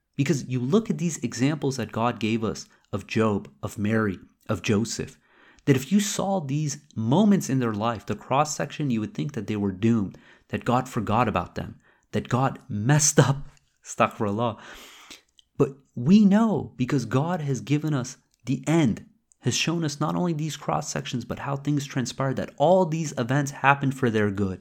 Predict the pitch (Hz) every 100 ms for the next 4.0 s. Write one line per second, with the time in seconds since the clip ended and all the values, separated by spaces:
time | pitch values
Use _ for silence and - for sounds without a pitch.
0 | - - - - _ 120 123 123 - 147
1 | 165 160 120 104 98 - 87 87 - -
2 | _ _ _ 117 139 127 127 - 117 123
3 | 160 135 104 95 90 85 90 - - -